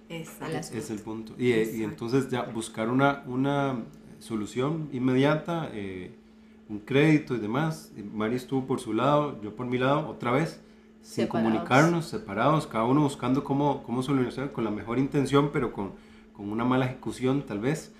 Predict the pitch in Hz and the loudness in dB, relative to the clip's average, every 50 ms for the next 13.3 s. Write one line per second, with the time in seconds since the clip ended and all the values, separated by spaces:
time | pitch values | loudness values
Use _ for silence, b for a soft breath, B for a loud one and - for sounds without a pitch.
0 | - - - - - 185 - - 120 113 110 107 104 98 - - 117 113 110 - | -18 -18 -16 -14 -14 -14 -6 -2 2 4 4 4 4 2 -2 -4 -6 -6 -6 -4
1 | - 110 110 113 127 - - 135 135 139 139 139 139 - - 113 113 123 127 127 | -4 -2 0 0 -2 0 0 2 6 6 6 4 4 -2 -4 -2 0 0 0 2
2 | 147 147 147 143 131 151 151 147 151 160 185 220 - B B B B B B B | 4 4 4 4 6 6 6 8 8 8 6 6 2 B B B B B B B
3 | B B - - - - - - 120 113 110 107 104 98 95 95 95 101 - - | B B -20 -20 -20 -16 -6 -2 2 2 4 4 2 2 -2 -4 -8 -12 -14 -18
4 | - - - - - - - - - - - - - 120 117 117 120 120 120 120 | -20 -20 -20 -20 -20 -20 -20 -20 -20 -20 -20 -6 -2 2 4 4 4 4 2 2
5 | 127 131 123 123 - 90 87 127 127 - 135 147 156 160 165 160 - 185 180 - | 2 2 2 2 -2 -6 -8 -8 -2 4 6 8 8 8 6 4 0 -6 -10 -10
6 | - - - - - - - - - - - 117 107 101 95 92 92 92 98 - | -14 -20 -20 -20 -20 -20 -20 -20 -20 -16 -12 -8 -8 -8 -8 -8 -10 -12 -14 -16
7 | - - - - - - - - - - - - - - - - 107 - - - | -18 -20 -20 -20 -20 -20 -20 -20 -20 -20 -20 -20 -20 -20 -20 -20 -20 -20 -20 -16
8 | - 101 98 101 110 123 139 143 156 151 - 175 170 165 - - 120 104 101 - | -14 -10 -6 -2 4 6 6 6 6 4 0 -2 -4 -4 -6 -8 -14 -14 -12 -8
9 | 98 101 104 107 110 117 113 - 131 123 123 - 113 104 - - 120 120 123 123 | -8 -6 -4 -4 -4 -4 -2 -2 -2 -2 -2 -4 -6 -8 -6 -4 -4 -4 -2 -2
10 | - 131 - - 104 98 98 98 104 113 113 113 131 131 127 - 143 127 113 101 | -4 -6 -4 -4 -6 -4 -4 -4 -4 -6 -6 -6 -6 -8 -6 -4 -4 -2 -2 -2
11 | 107 117 143 165 - B B B B B B B B B B - - - 104 101 | -2 -2 -2 -2 -4 B B B B B B B B B B -18 -8 -6 -4 -4
12 | 98 95 95 95 101 104 98 98 95 147 160 156 - 147 127 113 - 135 - - | -4 -4 -6 -6 -6 -6 -6 -2 2 4 4 6 8 6 6 6 4 -4 -4 -2
13 | 127 117 98 98 90 | 0 0 0 -2 -6